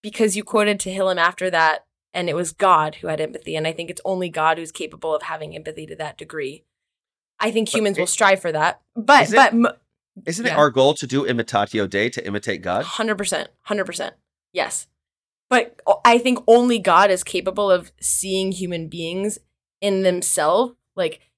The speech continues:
Speaker 1: seeing a human, seeing a person and treating them in their individuality. And I, I don't, I don't think humans are fully capable of, we c-, we'll, we will work our entire lives to get there,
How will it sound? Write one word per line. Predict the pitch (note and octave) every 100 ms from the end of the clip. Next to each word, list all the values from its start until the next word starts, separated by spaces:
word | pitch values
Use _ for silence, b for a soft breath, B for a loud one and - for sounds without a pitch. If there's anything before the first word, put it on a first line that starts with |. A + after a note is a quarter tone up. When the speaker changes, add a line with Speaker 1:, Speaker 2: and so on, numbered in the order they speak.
| _
Speaker 1:
seeing | - - A#3+ A#3+
a |
human, | A3 A3 G#3 G3+ G#3
seeing | - A#3+ A#3
a | G3
person | - G3+ G#3 A#3+ B3 C4+ C4+ b b
and | - G#3
treating | - A3 A3
them | G#3+
in | - G#3
their | G3+ F#3+
individuality. | F#3+ F#3 F3 E3+ E3 E3+ F3 D#3+ D3+ D#3 _ _ _
And | F#3+
I, | F3+
I | - G3
don't, | E3+ G3 F#3+ -
I | G3
don't | G3 G3
think | - - E3+ C#3 -
humans | - - G3 F#3 F#3 - -
are | F#3
fully | - - A#3+ A3+
capable | G#3+ G3 E3+ D#3
of, | D3+ G#3+
we | B3
c-, | -
we'll, | A3+ A#3+ A#3
we | A#3+
will | C#4+ G3+ C4+ G3 D3+ G#2 - _ _ _ -
work | G3 A#3 B3
our | G3
entire | F#3 - G#3+ G3
lives | F3+ F#3 F#3
to | - F#3
get | G#3 C#4+
there, | A3 E3+ A3 D4